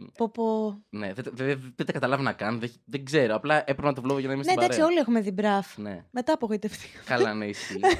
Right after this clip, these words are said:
Speaker 1: <laughs>
Speaker 2: Και μετά με το Φυσφή κόλλησα. Στην πιο ενήλικη ζωή.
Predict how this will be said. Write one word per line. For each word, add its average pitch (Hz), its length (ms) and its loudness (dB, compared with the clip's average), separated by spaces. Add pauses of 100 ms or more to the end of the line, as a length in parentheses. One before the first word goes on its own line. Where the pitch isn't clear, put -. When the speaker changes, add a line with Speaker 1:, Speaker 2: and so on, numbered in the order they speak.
(280)
Speaker 1:
<laughs> - 340 -14
Speaker 2:
Και 147 1120 -2
μετά 190 720 0
με 175 80 -4
το - 80 -12
Φυσφή - 300 -10
κόλλησα. 92 420 -8 (380)
Στην - 200 -18
πιο 110 120 -4
ενήλικη 92 360 -10
ζωή. 92 240 -16